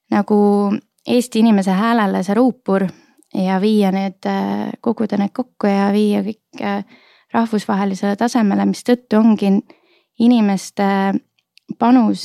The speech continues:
selles ikkagi väga suur ja väga oluline, et meie see variraport, äh, siis võimalikult, äh, võimalikult õige ja, ja täpne ja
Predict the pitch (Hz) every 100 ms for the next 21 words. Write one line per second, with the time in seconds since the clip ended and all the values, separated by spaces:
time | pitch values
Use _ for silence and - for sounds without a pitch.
0 | 202 202 202 220 - 196 202 202 233 233
1 | 196 240 240 202 202 190 196 208 214 285
2 | 254 196 196 196 - _ 202 220 208 208
3 | 202 214 240 208 208 - 202 - - 202
4 | 202 202 202 208 _ _ _ _ _ _
5 | - - 208 208 190 - 240 247 208 196
6 | 196 - 208 196 - - 208 202 202 _
7 | _ _ _ _ _ _ _ 233 233 208
8 | 202 - 202 - 240 220 196 196 208 196
9 | 196 202 196 _ - 202 190 190 190 196
10 | 220 220 _ 196 196 208